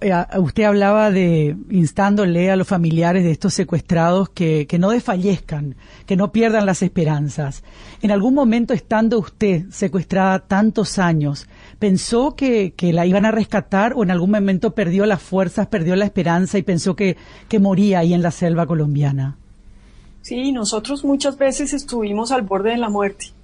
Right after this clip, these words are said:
Speaker 2: eh, justamente porque, como le comento, el ejército siempre estaba al acecho, ¿no? Entonces ellos nos tenían que trasladar de un lado para el otro y por las noticias vimos que,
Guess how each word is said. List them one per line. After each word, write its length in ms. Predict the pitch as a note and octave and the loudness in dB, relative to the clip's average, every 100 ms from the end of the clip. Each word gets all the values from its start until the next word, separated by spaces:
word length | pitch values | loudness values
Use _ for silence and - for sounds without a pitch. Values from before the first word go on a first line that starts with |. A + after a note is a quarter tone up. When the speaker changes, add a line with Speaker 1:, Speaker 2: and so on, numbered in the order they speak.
| - | -10
Speaker 2:
eh, 280 | F#3 F3+ | -10 -10
justamente 640 | F3 A3+ A3 A3+ A#3+ A3+ B3 | -8 -8 -4 -2 -2 -4 -4
porque, 540 | B3 - G#3+ F#3+ E3+ - | -4 -2 -2 -2 -8 -10
como 220 | G#3 F#3+ | -8 -6
le 140 | F#3+ | -6
comento, 400 | F3+ F#3+ F#3 F#3 A3 | -6 -4 -4 -2 -4
el 200 | A3+ A3+ | -4 -4
ejército 460 | A3 F#3 A3+ A#3 | -2 -4 -6 -8
siempre 300 | A3 G3+ F#3+ | -6 -6 -4
estaba 600 | A3 - A3+ A3 A3+ A#3 - - - - - | -6 -2 -2 0 0 -4 -8 -20 -20 -20 -6
al 140 | F#3+ | -4
acecho, 460 | F3 G#3+ A3 F3+ F3 | -2 -2 -2 -6 -10
¿no? 220 | F#3 C4 B3+ | -10 -8 -8
Entonces 480 | G3+ F#3+ F#3+ G#3+ | -8 -8 -6 -4
ellos 200 | A3 A3 | -2 -2
nos 180 | A3+ A3+ | -4 -6
tenían 280 | A3+ F#3+ F3+ | -6 -4 -4
que 100 | G#3 | -4
trasladar 760 | G#3+ G#3+ G3 G3 _ F3 E3+ E3+ | -2 -2 -2 -6 _ -4 -2 -2
de 60 | |
un 80 | G#3+ | -2
lado 180 | G#3+ G#3+ | -2 -2
para 180 | G#3+ F#3 | -2 0
el 80 | |
otro 300 | G3+ G#3 C4+ D#4+ | -2 -2 -6 -6
y 60 | |
por 180 | - G#3 | -2 0
las 100 | G3 | 0
noticias 500 | F#3+ F#3 F3+ G#3+ G#3+ | -4 -8 -4 -2 -2
vimos 380 | G#3+ A3+ A3 A3 | -4 -6 -4 -4
que, 300 | A3+ G3+ F3 | -2 -2 -4